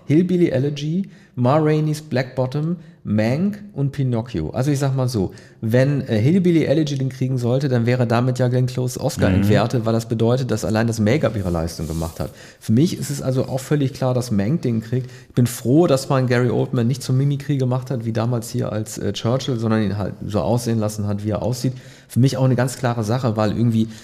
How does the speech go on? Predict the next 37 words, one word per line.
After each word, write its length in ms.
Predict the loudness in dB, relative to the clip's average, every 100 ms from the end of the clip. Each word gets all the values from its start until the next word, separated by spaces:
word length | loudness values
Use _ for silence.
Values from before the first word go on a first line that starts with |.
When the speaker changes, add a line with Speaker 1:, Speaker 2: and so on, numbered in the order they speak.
| -6
Speaker 1:
die 100 | -2
Schminke 440 | 0 4 4 4 2
und 160 | 0
Kosmetik 960 | 0 -2 2 2 2 2 0 -2 -12 -4
der 100 | 0
dreißiger 500 | 2 2 0 0 0
und 120 | 0
vierziger 480 | 0 -2 2 2 4
Speaker 2:
Mhm. 60 | 4
Speaker 1:
Jahre 320 | 4 2 0
zu 120 | -4
zeigen, 400 | -2 0 2 2
das 180 | 0 -2
wird 120 | 0
immer 240 | 2 4 4
honoriert 360 | 4 4 2
in 120 | 0 0
Hollywood. 440 | 0 -2 -4 -4
Auch 220 | -2 -2
klarer 380 | -2 -2 0 0
Oscar. 360 | -2 -4 -8 -8 -16 _ _ -20 -4
Speaker 2:
Ja, 280 | 0 2 2
es 140 | 0
ist 160 | -4 0
wunderbar 460 | 2 4 4 2
gemacht. 420 | 2 2 0 0 -2
Auch 140 | -2
hier 520 | -2 0 0 0 -2 -4
Amanda 360 | -2 0 0 -2
Seyfried 760 | -2 -2 -2 -2 -2 -2 -4 -18 -20 -20 _ _ -2
und 180 | 0
auch 180 | 2 -2
Phil 200 | 0 0
Collins' 500 | 2 2 4 2 0
Tochter 400 | -2 -2 0 -2
Lily 300 | 0 0 -2
Collins, 600 | -2 -2 0 0 -2 -6